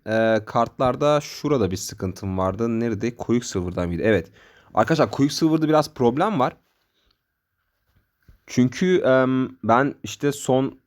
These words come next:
değişim attığım zaman bayağı bir direnç gelmişti. Dört tane direnç geldi. Ben bunu değiştireceğim. Şimdi, em, benim bu arada kart etkilerime bir bakmam lazım. Evet, saldırı hızım arkadaşlar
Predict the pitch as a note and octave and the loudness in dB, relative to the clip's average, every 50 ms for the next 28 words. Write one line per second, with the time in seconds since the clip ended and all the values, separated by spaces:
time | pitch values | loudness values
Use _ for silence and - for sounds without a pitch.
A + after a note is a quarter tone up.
0 | _ _ _ _ G#2 G#2 A#2 A#2+ B2 A2+ - D3 C#3 - G2+ G#2+ G#2+ G#2 - - | _ _ _ _ -2 2 2 2 4 2 0 -2 0 2 2 2 2 0 -4 -4
1 | C3+ D3+ D#3 C3+ B2 A#2 C3 C3 G#2+ F#2+ G#2 B2 D3+ C#3+ B2 A#2+ A2 F#2+ F#2+ F#2+ | -4 -2 -2 0 0 0 0 2 2 4 4 4 4 2 0 0 -2 -2 0 0
2 | G2 A2 C3+ D3 - - A2 F#2 F2 F2+ G2 - - F#2+ F2+ G2+ A2 A#2+ - - | 2 2 0 -2 -4 -4 -4 -4 -4 -4 -8 -10 -12 -6 -2 0 0 -2 -2 -4
3 | A#2+ A#2 A2+ G2+ F2 G2 G#2 A#2+ D3 D#3+ - - G#2+ F#2 F#2+ F#2+ B2 D#3 - _ | -4 -2 -2 -2 -2 0 0 0 0 -2 -4 -2 -2 0 0 -2 -6 -8 -10 _
4 | _ _ _ _ _ _ _ _ _ _ _ _ _ _ _ _ _ _ _ _ | _ _ _ _ _ _ _ _ _ _ _ _ _ _ _ _ _ _ _ _
5 | _ _ _ _ _ _ _ _ _ - B2 C#3+ D#3+ E3+ E3 D#3 E3+ E3+ D#3 D#3 | _ _ _ _ _ _ _ _ _ 2 4 4 4 4 2 2 2 2 2 0
6 | E3+ - - _ _ _ _ _ _ _ _ _ _ G#2+ A#2+ C3 C#3 C3+ B2+ - | -2 -4 -10 _ _ _ _ _ _ _ _ _ _ 0 2 4 4 4 2 0
7 | - G2+ G2 F#2+ G2 G2 G2 - - D3+ D#3+ D#3+ F3 F3+ F3 - C#3 C3+ C3+ C3+ | -2 -2 0 0 0 0 -2 -2 -4 -4 -4 -2 -2 -2 0 0 0 0 0 0
8 | C3+ C#3 - - - G#2 A2 B2 D3 D#3+ D3+ C#3 C#3+ D3+ D3 A2 G2 - - A#2+ | -2 -4 -6 -8 -8 -6 -4 -2 0 0 0 2 2 2 2 2 0 0 2 0
9 | A#2 - C3+ B2 - - C3 A#2+ B2+ C3 A#2+ G#2 G#2 G2+ G2 G2+ G#2 A#2 B2+ C3+ | 2 2 0 -4 -4 -4 -4 -4 -2 -4 -4 -2 0 0 0 0 0 -2 -2 -2
10 | C3+ A#2+ G#2 F#2+ F#2 F2+ G2+ A#2 D3 D3+ - - A2+ A#2 G2 G2 - - - - | 0 0 0 0 0 0 -2 -4 -8 -10 -8 -4 -2 -2 0 -2 -4 -6 0 4
11 | A2+ A2+ A#2+ C3 D#3 F3+ F#3+ F3 F3 D3 C#3+ C3+ B2 A#2 A2+ A2 - A#2+ A2+ A2 | 6 6 6 6 4 2 2 2 0 0 2 2 4 4 2 2 2 2 2 2
12 | G#2 - - D3+ F#3 - | 2 0 -4 -6 -6 -8